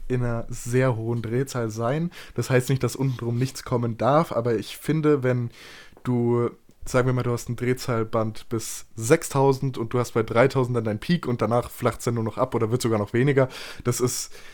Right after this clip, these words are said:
ähm, ah, also würde ich mir jetzt vom Fahrspaß einfach nicht kaufen wollen. Und beim, beim Sound, also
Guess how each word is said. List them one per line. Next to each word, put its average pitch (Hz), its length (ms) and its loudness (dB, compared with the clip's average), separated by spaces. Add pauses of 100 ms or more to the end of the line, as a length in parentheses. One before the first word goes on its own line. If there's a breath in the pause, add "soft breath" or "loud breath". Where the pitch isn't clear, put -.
(180 loud breath)
ähm, 113 460 2 (360 soft breath)
ah, - 60 -6 (440 loud breath)
also 127 220 4 (340 loud breath)
würde 135 360 2
ich 156 100 -4
mir 151 80 2
jetzt 139 120 0
vom 131 200 -2
Fahrspaß 123 720 0
einfach 131 500 -2 (240)
nicht - 840 -4 (180)
kaufen 131 600 -2
wollen. 156 400 4 (400 loud breath)
Und - 340 0
beim, 135 240 0
beim 131 160 -4
Sound, 170 500 2
also 135 200 0